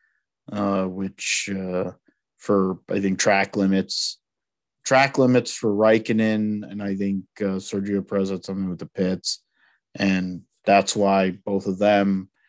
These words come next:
ended up outside of the point. So, yeah, Max Verstappen, he's a point behind Lewis Hamilton because of the fastest lap point for Lewis. Uh, this is the battle that everyone has wanted for a long time, and I think we're definitely gonna have it this year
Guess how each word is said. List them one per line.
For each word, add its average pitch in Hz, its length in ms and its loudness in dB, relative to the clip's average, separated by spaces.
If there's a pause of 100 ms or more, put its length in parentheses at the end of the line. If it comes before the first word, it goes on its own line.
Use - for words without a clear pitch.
(260)
ended 104 200 2
up 95 180 0
outside 98 460 0
of 95 80 -4
the 92 60 -8
point. 90 360 -10
So, 98 420 4 (1400)
yeah, 123 160 6
Max 123 300 4
Verstappen, 139 520 2
he's 104 160 -2
a 110 60 2
point 127 360 2
behind 120 500 0
Lewis 117 280 -2
Hamilton 120 520 -4
because 101 320 -12
of 95 60 -8
the 90 80 -6
fastest 104 520 -4
lap 104 260 0
point 104 240 -6
for 98 180 -12
Lewis. 104 400 -4 (760)
Uh, 101 280 0
this 120 280 2
is 120 60 -4
the 113 80 4
battle 113 440 4
that 107 140 4
everyone 107 380 2
has 101 160 -6
wanted 107 360 -4
for 101 160 -10
a 98 80 -6
long 104 280 -4
time, 101 500 -4 (480)
and 104 80 -4
I 101 120 2
think 107 240 0
we're 107 160 2
definitely 110 420 -2
gonna 110 160 -4
have 113 240 0
it 98 140 -6
this - 240 -10
year 95 260 -6